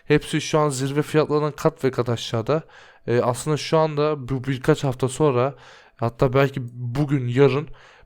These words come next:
Bitcoin'de çok sert yük-, yükselişler olacağını düşünüyorum. Çünkü bu seviyelerden alım yapacak çok insan olacağına inanıyorum arkadaşlar.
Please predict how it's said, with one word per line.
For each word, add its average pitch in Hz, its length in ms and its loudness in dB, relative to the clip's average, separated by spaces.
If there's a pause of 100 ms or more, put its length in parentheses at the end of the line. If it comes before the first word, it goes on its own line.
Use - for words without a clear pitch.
Bitcoin'de 147 440 -4
çok 143 300 -4
sert 143 280 0
yük-, 127 380 -10
yükselişler 127 520 -6
olacağını 131 440 -2
düşünüyorum. 131 600 -6
Çünkü 143 400 -6 (480)
bu 131 60 -8
seviyelerden 147 760 4
alım 139 280 2
yapacak 139 440 -2
çok - 260 -12
insan 143 360 -6
olacağına 131 420 -2
inanıyorum 127 540 0
arkadaşlar. 110 680 -4